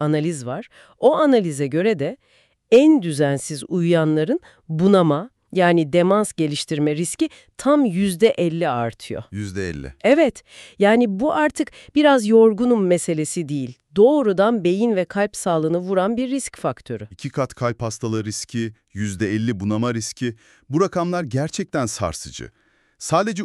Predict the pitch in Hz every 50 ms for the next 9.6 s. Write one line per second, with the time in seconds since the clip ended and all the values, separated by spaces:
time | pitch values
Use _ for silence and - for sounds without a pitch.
0 | - - 156 151 143 - 165 - 214 202 - - - 175 165 170 165 180 180 143
1 | 143 143 147 147 - - 180 185 185 - - 208 - - - 139 139 - 170 151
2 | 127 - - 165 147 120 110 101 98 92 87 85 82 80 76 76 73 71 73 71
3 | 76 73 _ - 67 67 _ _ _ _ _ _ _ _ _ _ _ _ _ -
4 | - 135 127 104 - 165 175 175 185 190 202 196 185 214 202 190 180 185 208 220
5 | 226 214 208 190 185 170 185 151 110 107 147 196 - - 214 190 196 185 175 156
6 | 160 185 180 - - - - 160 147 - - - 190 165 139 107 92 80 65 53
7 | 50 - - - _ _ _ _ - - 226 - - 277 269 - - 311 311 311
8 | 285 277 254 285 302 - - 269 262 262 262 269 269 254 240 240 208 226 240 247
9 | 240 208 190 170 156 156 156 151 214 339 359 -